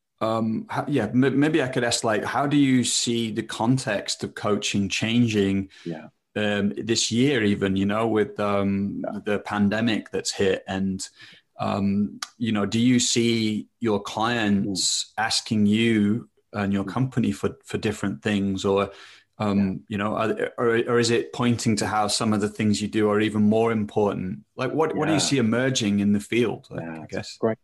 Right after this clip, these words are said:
Speaker 2: great question. Um, <clears throat> so almost feels like kind of two levels to answer this. So what, what, what I notice first is,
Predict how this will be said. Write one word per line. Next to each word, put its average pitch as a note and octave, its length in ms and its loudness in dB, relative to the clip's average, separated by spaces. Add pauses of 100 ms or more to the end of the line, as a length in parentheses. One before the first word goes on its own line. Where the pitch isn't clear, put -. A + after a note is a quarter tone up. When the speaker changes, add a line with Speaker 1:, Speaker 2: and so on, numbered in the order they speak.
(340)
Speaker 2:
great G2 220 -8
question. F2 720 -8
Um, G#2 340 -4 (240)
<clears throat> - 360 0 (640)
so B2 200 -6 (340)
almost C3 220 0
feels A#2+ 120 0
like A2 160 -2
kind A#2 140 -6
of - 80 -18
two G#2 500 2 (720)
levels G#2+ 440 -2
to G#2+ 120 -4
answer G#2+ 260 -4
this. F#2 180 -2
So A2+ 60 0
what, B2+ 240 -4
what, C3+ 160 0 (100)
what B2 140 2
I A#2 100 2
notice A2+ 600 -2 (260)
first - 360 -2
is, F2+ 280 -2